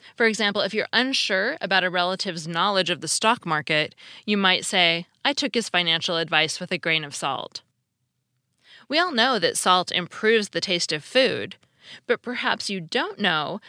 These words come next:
that the expression "to take it with a grain of salt" originated with a recipe for an antidote to poison. Ancient Roman author Pliny the Elder,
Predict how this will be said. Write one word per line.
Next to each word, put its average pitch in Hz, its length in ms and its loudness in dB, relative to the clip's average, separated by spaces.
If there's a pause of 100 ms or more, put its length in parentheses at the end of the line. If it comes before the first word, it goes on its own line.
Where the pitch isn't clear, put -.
(120)
that 220 140 -4
the 226 80 6
expression 196 500 0
"to 170 80 -6
take 247 300 -4
it - 100 -8
with 262 140 -6
a 233 40 -4
grain 190 240 -2
of 165 140 -6
salt" 190 520 -2 (600)
originated 220 560 2
with 196 160 -6
a 175 80 -4
recipe 196 720 -4 (160)
for - 120 0
an 196 120 2 (160)
antidote 202 880 -2
to 302 140 -4
poison. 302 920 -2 (1040)
Ancient 294 380 -2
Roman 220 400 -2
author 175 380 -2
Pliny 240 420 -2
the 208 240 -4
Elder, 160 600 -4